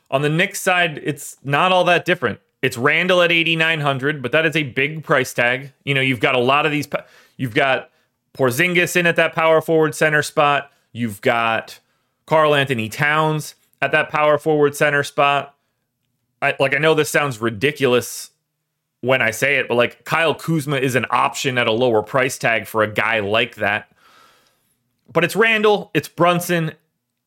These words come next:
it's Anunoby. You know, if you think that he is playing massive minutes, maybe I should be taking a minute away from him right now. I've got him at thirty-eight. I'm gonna bring him down to thirty-seven.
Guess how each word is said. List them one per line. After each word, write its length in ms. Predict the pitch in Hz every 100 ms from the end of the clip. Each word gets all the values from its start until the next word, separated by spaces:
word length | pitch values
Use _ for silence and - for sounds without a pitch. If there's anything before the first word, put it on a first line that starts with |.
| _
it's 180 | 135 -
Anunoby. 840 | 151 175 165 127 147 156 220 226 _ _ _ _ _ _ _
You 80 | 151
know, 160 | 160 165
if 140 | 160
you 60 | 156
think 240 | 196 196
that 100 | 202
he 180 | 185 175
is 140 | 175
playing 400 | - 160 160 160
massive 420 | 147 147 147 151 120
minutes, 420 | 139 165 - - _ _
maybe 300 | 123 160 180
I 80 | 170
should 120 | 170
be 80 | 156
taking 360 | 160 151 151
a 20 | 123
minute 300 | 131 143 123
away 240 | 110 127
from 200 | 127 151
him 320 | 160 160 160 -
right 220 | 160 160
now. 300 | 165 165 160 120
I've 120 | 117
got 100 | 147
him 80 | 147
at 100 | -
thirty-eight. 680 | 156 147 131 131 139 - -
I'm 100 | 131
gonna 140 | 123
bring 140 | 143
him 60 | 135
down 200 | 139 139
to 60 | 117
thirty-seven. 880 | 139 135 117 - 120 123 139 147